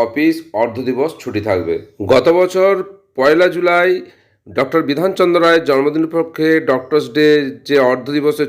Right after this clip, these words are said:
ছুটির ঘোষণা হয়েছিল, তা স্কুল ডিপার্টমেন্টে আলাদা কোনো নোটিশ না থাকায় একটা বিভ্রান্তি তৈরি হয়েছিল। এবছরও এখনও পর্যন্ত ডিপার্টমেন্ট ম্যাচিং অর্ডার কোনো আসেনি। ডিপার্টমেন্ট ম্যাচিং অর্ডার অর্থাৎ স্কুল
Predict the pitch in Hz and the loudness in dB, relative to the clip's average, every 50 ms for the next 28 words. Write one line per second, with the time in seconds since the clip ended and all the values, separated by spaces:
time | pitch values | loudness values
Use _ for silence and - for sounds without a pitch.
0 | - - 135 131 143 139 127 110 127 117 143 143 139 135 135 151 156 156 147 117 | -6 -8 -8 -4 -4 -4 -4 -4 -6 -4 0 0 2 4 4 2 2 2 0 2
1 | 110 107 107 - - 131 135 135 - - 147 156 165 170 170 160 175 165 160 165 | 2 2 0 0 0 0 0 -2 -4 -4 -2 -2 0 0 0 2 2 2 2 2
2 | 160 160 160 165 165 160 - - 107 113 123 143 147 160 165 160 165 156 156 156 | 2 2 2 2 2 2 0 -2 -2 -2 0 0 0 -2 -2 -2 -2 0 2 2
3 | 143 131 123 123 123 139 131 127 120 117 117 120 123 127 131 139 147 135 131 117 | 2 2 0 -2 -2 -6 -8 -6 -4 -2 0 2 0 0 0 -2 -4 -2 0 0
4 | 98 90 87 - - - _ _ _ _ _ _ - 123 139 156 139 156 160 156 | 0 0 0 -4 -10 -20 _ _ _ _ _ _ -4 0 0 2 4 4 2 2
5 | 139 180 202 202 190 202 190 - 160 139 135 127 117 113 110 104 95 113 113 139 | 4 2 2 2 2 0 0 0 2 2 2 2 2 0 0 -2 -2 -4 -2 -2
6 | 165 180 - - _ _ _ - 143 165 170 185 196 196 202 208 208 214 196 165 | -2 -4 -6 -14 _ _ _ -6 -2 0 2 2 2 2 2 2 4 4 4 2
7 | - 160 160 160 156 156 160 143 156 160 156 160 160 175 170 175 180 180 180 - | 0 0 -2 -2 -2 -4 -4 -2 -2 -2 -2 -2 -2 -2 -2 -2 -2 -2 -6 -8
8 | - _ _ _ _ _ _ _ _ _ - 135 135 139 170 170 180 185 190 190 | -20 _ _ _ _ _ _ _ _ _ -6 -4 0 2 2 2 4 2 0 0
9 | 170 170 185 180 180 185 185 185 180 - - 127 131 139 139 135 139 143 131 131 | 0 0 0 0 0 0 0 0 0 0 -2 0 2 2 2 0 0 0 0 2
10 | 117 110 110 - 123 131 156 180 170 127 135 135 170 170 170 170 175 170 165 165 | 2 0 0 -2 -2 0 0 0 -2 -2 -4 -2 0 0 2 2 0 0 2 2
11 | 165 160 165 165 165 160 113 123 127 127 143 151 151 143 139 135 135 - - - | 2 0 0 -2 -2 -2 0 0 2 2 4 4 2 0 -2 -4 -10 -10 -8 -6
12 | 139 151 | -4 -2